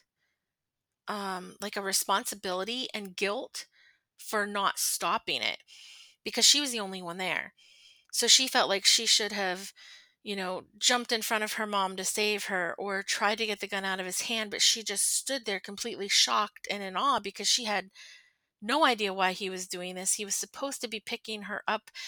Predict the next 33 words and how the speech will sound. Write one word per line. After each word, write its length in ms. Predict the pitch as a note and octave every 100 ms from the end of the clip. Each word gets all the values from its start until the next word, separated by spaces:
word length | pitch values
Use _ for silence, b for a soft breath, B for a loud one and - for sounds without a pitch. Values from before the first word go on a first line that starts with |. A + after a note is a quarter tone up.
| B B
to 80 | G#3+
take 340 | - A3 G#3+ -
her 160 | G#3+
for 300 | G3+ - G3
a 80 | F#3
nice 340 | G3 G#3+ -
lunch 240 | G#3 G#3+ -
with 140 | F#3+
him. 180 | F#3 E3+
It 80 | -
was 140 | -
Father's 460 | - F#3 E3+ - -
Day. 320 | - - A3 _ B B B B B B B
So 480 | - - B3 A#3+ A#3 -
<laughs> 840 | - - - - - - - _ -
to 100 | A3+
lose 640 | A3 C4 D#4 D4+ C4+ -
your 160 | A#3 A3+
mother 380 | G3 F#3 F3+ - -
and 380 | C#4+ D#4 E4+ C4
your 100 | A#3+
father, 500 | - F#3+ F3 F3+ E3+
but 140 | - - -
at 200 | A#3+ -
your 120 | G#3+
father's 460 | - G3 G3+ G3 G3
hand, 280 | F#3 D#3+ -
I 120 | G#3
mean, 160 | A3
it 100 | A#3
was 140 | A3 G3+
just 180 | F#3+ F#3+
unthinkable. 680 | F3+ G3 G3+ G3 G3 -